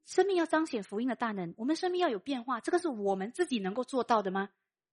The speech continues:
当然不是，对不对？所以我们一定要清楚一个事实：当主耶稣升天，他自己做王哦，他自己升天，去到神的宝座右边的时候呢，我们要很清楚，当主耶稣升天的时候，他没有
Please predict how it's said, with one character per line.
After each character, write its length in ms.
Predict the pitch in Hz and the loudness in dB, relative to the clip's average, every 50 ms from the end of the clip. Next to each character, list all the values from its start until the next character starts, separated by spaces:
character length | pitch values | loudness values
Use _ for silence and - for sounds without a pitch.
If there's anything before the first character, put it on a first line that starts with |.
| _ _ _ _ _ - 330 - | _ _ _ _ _ -4 4 6
当 160 | 359 381 392 | 6 6 6
然 100 | 392 381 | 4 0
不 120 | 320 269 | 0 -2
是， 160 | - - 277 | -2 -2 -2
对 100 | 226 254 | -2 -2
不 60 | 240 240 | 2 2
对？ 240 | 220 156 - _ _ _ _ _ _ _ _ _ _ | 2 0 0 _ _ _ _ _ _ _ _ _ _
所 160 | - - 427 | -2 2 4
以 40 | 453 381 | 6 6
我 100 | 240 214 | 6 4
们 220 | 214 226 247 - _ - | 0 0 -4 -6 _ -6
一 100 | 285 370 | -8 -6
定 180 | - 403 381 | -2 0 -2
要 80 | 330 294 | -2 -2
清 220 | - - - 214 | -2 -4 -4 -2
楚 100 | - 240 | 0 -2
一 60 | 196 | -2
个 100 | 208 226 | -2 -2
事 200 | 220 - - 247 | -4 -4 -4 -6
实： 180 | 214 - 185 180 | -4 -4 -4 0
当 260 | - 277 320 349 349 | 2 2 2 2 0
主 160 | - - 247 | -2 -2 -2
耶 140 | 233 262 294 | 0 0 0
稣 220 | 302 - - 320 311 | 0 0 -2 -2 -2
升 360 | - - - 330 330 339 339 | 0 2 4 4 4 4 0
天， 380 | - - 330 311 311 320 320 - - | 0 2 2 2 2 0 -4 -8 -2
他 140 | - 311 | -2 0
自 140 | 302 - 320 | 2 0 0
己 140 | - - 202 | -2 -2 -6
做 200 | 190 - 277 226 | -2 2 4 4
王 240 | 196 196 175 175 196 | 6 6 4 4 2
哦， 200 | 202 180 175 - _ | -2 -2 -4 -6 _
他 80 | - 277 | -12 -8
自 100 | - 285 | -6 -6
己 80 | 233 202 | -6 -2
升 220 | - 285 277 277 | 0 0 0 0
天， 300 | 269 - 269 269 262 277 _ - - - - - - | 0 -2 -2 0 -2 -4 _ -16 -20 -20 -20 -18 -10
去 120 | - - 269 | -4 2 6
到 100 | 269 247 | 6 6
神 220 | - - 220 226 | 4 2 -2 0
的 80 | 233 220 | -2 -2
宝 260 | - - 190 170 170 | 4 4 4 4 4
座 180 | - 285 262 | 0 2 2
右 180 | 240 254 269 240 | 2 2 0 0
边 200 | - 254 254 247 | 0 0 0 0
的 80 | 233 202 | 0 -2
时 160 | - - 196 | -2 -2 -2
候 200 | 190 - 247 226 | 0 0 0 0
呢， 180 | 220 220 196 - | 0 -4 -4 -4
我 80 | 247 247 | -2 0
们 200 | 269 320 392 - _ _ _ - - - | 0 0 -2 -2 _ _ _ -18 -4 4
要 140 | 330 403 370 | 6 6 6
很 160 | 285 277 226 | 6 4 0
清 220 | - - 320 339 | 0 -2 -2 -2
楚， 180 | - 269 208 190 | -2 -4 -6 -4
当 280 | - - 330 381 440 | 4 4 4 4 4
主 140 | 427 - 277 | -2 -4 -2
耶 120 | 247 247 262 | -2 -2 -2
稣 120 | - 311 | -4 -6
升 280 | - - - 330 330 330 | -4 2 2 2 2 4
天 180 | - 359 349 | 2 0 0
的 80 | 302 254 | 0 0
时 120 | - 226 | -2 -4
候， 80 | 208 202 | -6 -6
他 200 | - - 285 311 | -4 -2 0 0
没 540 | 302 262 240 233 247 285 339 370 381 370 359 | 0 0 0 2 2 2 2 0 -2 -2 -2
有 300 | 302 247 214 190 175 170 | 0 0 2 0 0 -2